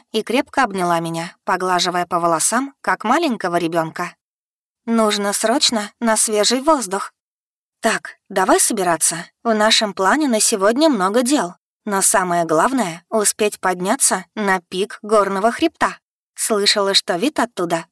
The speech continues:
просто изумительный». Взяв себя в руки, я решила свести на нет дальнейший разговор о Майке. Перед нашим выходом в дверь снова постучали. Я набрала полный лёгкий воздуха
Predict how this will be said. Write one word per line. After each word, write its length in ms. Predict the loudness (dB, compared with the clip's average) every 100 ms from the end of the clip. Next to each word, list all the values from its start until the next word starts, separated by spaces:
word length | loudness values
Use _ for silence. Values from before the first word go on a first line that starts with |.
| -2
просто 460 | 2 2 0 -2
изумительный». 680 | 0 -2 -2 -2 -2 -4 -8 -14 _ _ _ _
Взяв 340 | -8 -2 0 0
себя 280 | 0 0 0
в 60 |
руки, 440 | 0 -2 -4 -8 -8
я 180 | -2 0
решила 420 | 2 0 2 0
свести 400 | 0 0 -2 -2
на 140 | -2
нет 320 | -2 -2 -4 -10
дальнейший 640 | -2 0 0 -2 -2 0 0
разговор 460 | 0 0 0 0
о 80 | -2
Майке. 440 | -2 -6 -8 -10 -12 _ _ _ _ _ _ -6
Перед 260 | -2 -2 0
нашим 360 | 0 0 -2
выходом 520 | -2 -2 -2 -2 -8 -10
в 120 | -8 -4
дверь 260 | -2 0
снова 320 | 0 0 -2
постучали. 720 | -2 -2 -2 0 0 0 -4 -12 _ _ _ -10
Я 240 | -2 0
набрала 480 | 0 2 2 2 2
полный 400 | 2 2 2 0
лёгкий 380 | 0 -4 -4 0
воздуха 600 | 2 2 0 -2 -6